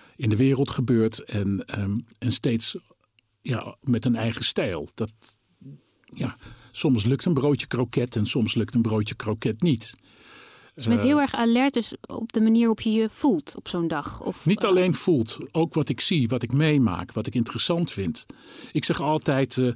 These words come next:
Speaker 1: mensen vragen wel eens van, eh, eh, "Wat is de kwaliteit? Eh, hoe weet je wat iets kwaliteit is?" En dan zeg ik altijd, kwaliteit, mijn kwaliteit althans, wordt bepaald door,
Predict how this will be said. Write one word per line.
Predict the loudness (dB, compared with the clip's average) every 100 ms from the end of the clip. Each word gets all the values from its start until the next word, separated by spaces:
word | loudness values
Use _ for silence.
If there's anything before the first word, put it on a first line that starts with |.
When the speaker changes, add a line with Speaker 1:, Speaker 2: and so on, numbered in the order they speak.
| -6 -8
Speaker 1:
mensen | -2 0 0
vragen | -2 -2 0
wel | 0 0
eens | 0 0
van, | 2 2 0 -6 -20 -20 _ _
eh, | -12 -6 -4 -4 -8
eh, | -2 0 0 -2 -6 -8 -8 -6 -6
"Wat | -4 -4 -2
is | -4
de | -4
kwaliteit? | -2 -2 -2 -2 -2 -4 -6 -10 -16
Eh, | -8 -4 -2 -2 0
hoe | 0 2
weet | 2
je | 0
wat | 0 0
iets | -2
kwaliteit | -2 -2 -2 -2 -2 -2
is?" | -2
En |
dan | 0
zeg | 0 -2
ik | -4
altijd, | -6 -6 -6 -6
kwaliteit, | -2 -2 -2 -2 -2 0
mijn | 2 2
kwaliteit | 2 0 0 -2 -2 -2
althans, | 0 0 2
wordt | 0 0
bepaald | -2 -2 -2 -2 0
door, | 0